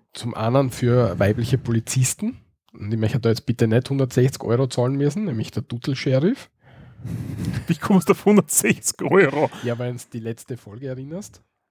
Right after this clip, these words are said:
Speaker 1: Da hat ja einer
Speaker 2: Da weiß ich das noch, was wir geredet haben.
Speaker 1: da hat ja einer für, ähm,
Speaker 2: Beleidigung oder
Speaker 1: für
Speaker 2: irgendwas?
Speaker 1: Polizistenbeleidigung hundertsechzig Euro zur Strafe zahlen müssen.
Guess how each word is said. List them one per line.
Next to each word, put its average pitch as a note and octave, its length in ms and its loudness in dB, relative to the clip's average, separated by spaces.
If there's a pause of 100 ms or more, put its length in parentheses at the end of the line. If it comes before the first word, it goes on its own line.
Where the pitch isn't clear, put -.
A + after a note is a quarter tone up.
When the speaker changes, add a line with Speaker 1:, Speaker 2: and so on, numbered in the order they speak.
Speaker 1:
Da G#2 140 -16
hat - 140 -20
ja G#2+ 180 -12
einer A2+ 160 -14
Speaker 2:
Da G#2+ 220 -4
weiß F2 140 0
ich B2 80 4
das C3+ 160 4
noch, C3+ 180 6
was C3 80 0
wir C#3 100 4
geredet A2 280 2
haben. D3+ 140 0 (240)
Speaker 1:
da A2 80 -6
hat A2 80 -4
ja A#2 100 -2
einer B2 160 -6
für, A#2+ 480 -8 (500)
ähm, G2 460 -12 (1040)
Speaker 2:
Beleidigung A2+ 560 4
oder E3+ 100 6
Speaker 1:
für F3+ 60 6
Speaker 2:
irgendwas? F#3 320 2
Speaker 1:
Polizistenbeleidigung G#2+ 880 -10
hundertsechzig A#2 540 -12
Euro - 220 -16
zur - 160 -20
Strafe - 280 -20
zahlen F#2 240 -18
müssen. A2 260 -14